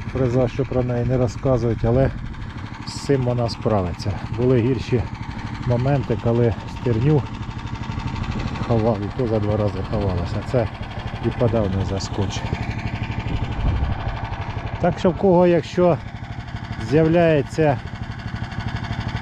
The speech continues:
така потреба замінити колеса, бо вже страшенно хоче в нього замінити при покупці мотоблока, то міняємо, не боїмося. Тут я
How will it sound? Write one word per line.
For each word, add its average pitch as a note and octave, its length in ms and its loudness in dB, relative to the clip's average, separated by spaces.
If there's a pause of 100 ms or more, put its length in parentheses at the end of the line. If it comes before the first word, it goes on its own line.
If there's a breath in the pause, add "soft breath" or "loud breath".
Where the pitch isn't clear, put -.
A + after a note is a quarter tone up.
(280)
така C#3 240 2
потреба C#3+ 480 2
замінити C3+ 640 0
колеса, D3 500 2
бо B2 60 2
вже A#2 300 2 (760)
страшенно C3 760 0 (120)
хоче C#3 280 2
в B2+ 140 2
нього B2 180 2 (400)
замінити C#3+ 720 4
при B2+ 200 2 (120)
покупці A#2+ 560 2 (500)
мотоблока, B2 800 2
то D3+ 240 2 (220)
міняємо, C#3+ 520 2
не C3+ 120 2
боїмося. C#3+ 600 2 (760)
Тут C3 120 2 (200)
я C#3 180 2